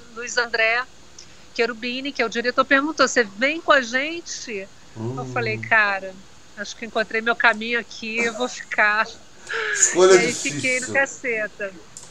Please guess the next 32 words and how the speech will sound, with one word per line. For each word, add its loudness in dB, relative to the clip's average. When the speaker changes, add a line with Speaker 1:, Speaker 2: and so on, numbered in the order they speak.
Speaker 1:
E 4
aí 2
o, -8
o -10
grupo -12
Sobrevento, 0
eu -2
trabalhei 0
em -10
alguns -10
espetáculos 0
com -14
eles, -10
de, -16
de, -16
de -16
animação 2
e -10
de -16
bonecos, -6
né? -10
Speaker 2:
Hum. -10
Speaker 1:
Então 2
eu -2
me -8
dava 4
muito -4
com -2
a -4
galera 0
do -14
Kiá, 2